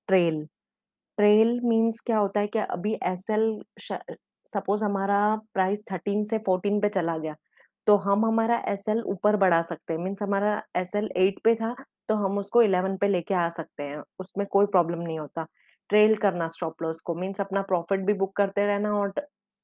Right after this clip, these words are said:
stop loss को बढ़ाते रहना एक point पे आके। और ट्रिगर को हम हिट भी कह सकते हैं। हिट means hit हो जाना, Stop loss hit हो गया means eight पे हमारी automatically price निकल जाती है।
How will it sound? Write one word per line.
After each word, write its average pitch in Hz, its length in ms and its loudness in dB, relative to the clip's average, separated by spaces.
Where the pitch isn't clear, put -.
stop 180 320 0
loss 196 160 2
को 208 120 0
बढ़ाते 165 420 2
रहना 143 340 -8
एक 185 220 2
point 165 300 2
पे 175 60 0
आके। 151 300 -4
और 180 60 6
ट्रिगर 196 440 2
को 233 140 2
हम 220 220 2
हिट 190 300 -2
भी 208 160 -2
कह 180 200 0
सकते 160 340 -6
हैं। 156 160 -6
हिट 180 120 -4
means 208 400 0
hit 214 160 4
हो 190 120 6
जाना, 156 400 -4
Stop 170 380 -2
loss 208 400 0
hit 202 180 2
हो 208 80 6
गया 202 180 4
means 214 220 0
eight 196 400 2
पे 220 140 4
हमारी 196 720 -2
automatically 202 600 -2
price 202 540 -2
निकल 180 300 -2
जाती 151 380 -6
है। 151 80 -12